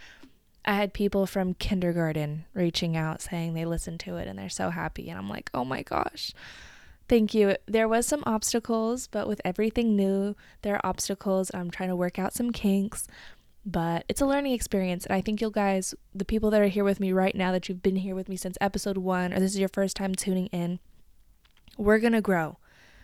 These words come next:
We're not gonna stay at the same place. It's gonna keep elevating. So stay with me, and this is gonna be a journey for both of us.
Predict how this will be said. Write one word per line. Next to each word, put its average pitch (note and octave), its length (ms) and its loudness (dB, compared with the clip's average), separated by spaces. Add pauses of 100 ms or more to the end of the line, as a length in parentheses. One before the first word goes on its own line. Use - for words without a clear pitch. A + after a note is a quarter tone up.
We're G#3+ 120 6
not G#3+ 260 4
gonna A3 160 2
stay G3 260 2
at F#3+ 80 2
the F#3 80 -6
same E3+ 320 -2
place. - 400 -10
It's - 140 -4
gonna G#3+ 260 -4
keep - 280 -6
elevating. D#3 580 -8 (400)
So F#3 500 -2
stay - 340 4
with G3 280 4
me, F3+ 400 2
and E3 420 -2
this F3 160 -2
is F3+ 60 -6
gonna F3+ 160 0
be F3+ 140 0
a F3 40 -2
journey E3+ 320 -4
for E3+ 140 -10
both - 260 -6
of - 100 -8
us. - 480 -6